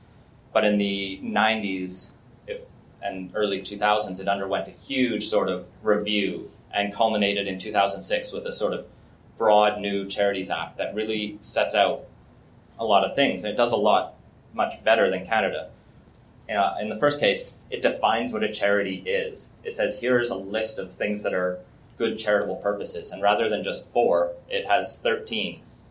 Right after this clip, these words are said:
including an other category, because there are things that could come up that we can't think of today. So it doesn't just rely on sort of case law dating back to eighteen ninety-one. After campaigning the British Humanist, by the British Humanist Association,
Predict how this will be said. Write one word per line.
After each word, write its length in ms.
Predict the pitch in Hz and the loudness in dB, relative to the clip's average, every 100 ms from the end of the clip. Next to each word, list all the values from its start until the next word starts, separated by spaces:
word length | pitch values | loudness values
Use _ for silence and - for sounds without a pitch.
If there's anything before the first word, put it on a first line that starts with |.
| - - - - - - | -20 -20 -20 -20 -20 -10
including 480 | 104 104 120 104 104 | -8 -2 0 2 0
an 80 | |
other 240 | 95 101 92 | 2 0 0
category, 540 | - 92 90 90 90 | -2 -2 -2 -4 -4
because 400 | 90 95 95 92 | -6 -8 -8 -2
there 160 | 98 92 | 0 2
are 160 | 92 | 0
things 360 | 92 101 92 92 | -2 -4 -6 -8
that 160 | 95 - | -10 -6
could 160 | 98 | -8
come 160 | - 90 | -6 -4
up 240 | 90 - - - - - | -4 -6 -20 -20 -20 -10
that 120 | 92 | -10
we 60 | 98 | -8
can't 260 | 92 92 - | -8 -8 -4
think 160 | 123 | -2
of 140 | 101 - | -2 -2
today. 400 | 123 143 85 - - - - - - - - - - - - - | 2 4 4 -2 -16 -20 -20 -20 -20 -20 -20 -20 -20 -20 -20 -10
So 200 | - 117 | 2 2
it 80 | 117 | 4
doesn't 260 | 117 110 | 2 2
just 240 | 107 101 107 | -4 -4 -2
rely 380 | 92 90 92 | -2 0 0
on 380 | 90 85 85 85 - - | -2 -2 -4 -12 -16 -18
sort 220 | - 95 | -6 -4
of 100 | 90 | -4
case 300 | 90 110 104 | -2 -2 0
law 200 | 95 87 | 0 0
dating 280 | 87 87 87 | 0 -4 -4
back 200 | 90 82 | -4 -4
to 140 | - 85 | -8 -14
eighteen 320 | 90 - 92 | -14 -10 -8
ninety-one. 640 | 87 82 87 90 127 - - - - - - - - - - | -8 -8 -8 -2 -2 -4 -12 -20 -20 -20 -20 -20 -20 -20 -2
After 300 | 120 123 123 | 0 2 2
campaigning 480 | 117 113 110 117 110 | 2 0 2 0 0
the 80 | 104 | -2
British 260 | 107 101 | 0 0
Humanist, 520 | 135 139 - - - - | 0 0 0 -4 -8 0
by 120 | 104 | 2
the 80 | 98 | 2
British 280 | 107 104 | 0 0
Humanist 320 | 147 156 117 - | 0 0 -2 0
Association, 680 | 101 104 92 - 104 104 | 0 0 -4 -2 -6 -6